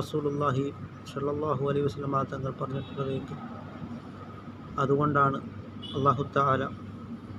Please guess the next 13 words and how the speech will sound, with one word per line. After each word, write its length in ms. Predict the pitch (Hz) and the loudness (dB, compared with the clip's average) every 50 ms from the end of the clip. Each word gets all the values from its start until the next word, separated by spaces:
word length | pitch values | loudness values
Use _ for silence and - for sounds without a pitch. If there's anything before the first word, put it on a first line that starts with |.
| - - - - - - - | -10 -10 -12 -12 -12 -10 -8
നബി 180 | - - - - - | -2 -2 -2 2 4
സല്ലല്ലാഹു 400 | 165 156 156 156 151 156 160 156 | 4 6 6 6 8 8 8 8
അലൈഹി 120 | 151 151 147 | 6 6 4
വസല്ലമ 260 | - 160 151 151 147 147 147 | 4 2 6 6 6 6 4
തങ്ങളുടെ 360 | 151 143 143 147 147 139 139 143 139 139 | 2 2 2 2 4 4 4 2 2 2
ഉമ്മത്തിന് 460 | 139 143 147 143 - - 147 143 160 - - - - - - - | 2 2 0 0 0 -2 -2 -2 -2 -6 -10 -12 -12 -12 -4 0
ലൈലത്തുൽ 480 | 135 131 139 143 147 156 - - 151 143 139 - | 2 4 6 6 4 2 2 2 0 0 0 0
ഖദറിനെ 400 | 156 147 139 143 127 139 139 139 139 - - - 135 | 0 2 2 2 2 2 0 0 -2 -4 -6 -2 0
നൽകി 340 | 131 131 135 135 - 139 139 - - - - - - - - - - - - - - - - - 139 | 0 2 2 0 0 0 -2 -2 -4 -8 -6 -4 -4 -4 -4 -4 -4 -2 -2 -2 -2 -4 -2 0 2
അനുഗ്രഹിച്ചത്. 680 | 135 139 135 - 151 139 127 131 123 - - - - - - - - - - - - - - - - - - - - - - - - - - - - - - - - - - - - - - - | 2 2 2 4 4 4 4 4 2 0 -6 -8 -8 -8 -10 -10 -10 -10 -10 -10 -10 -10 -10 -10 -8 -8 -8 -8 -8 -8 -8 -6 -6 -6 -8 -8 -10 -10 -10 -10 -10 -10 -10 -10 -10 -8 -6 0
അതുകൊണ്ട് 320 | 127 143 139 143 135 147 139 135 | 2 4 4 4 4 4 4 6
നാം 140 | 139 139 139 - - - - - - - - - - | 4 4 2 0 -8 -10 -10 -10 -10 -8 -6 -2 0
ഈ 20 | 135 | 0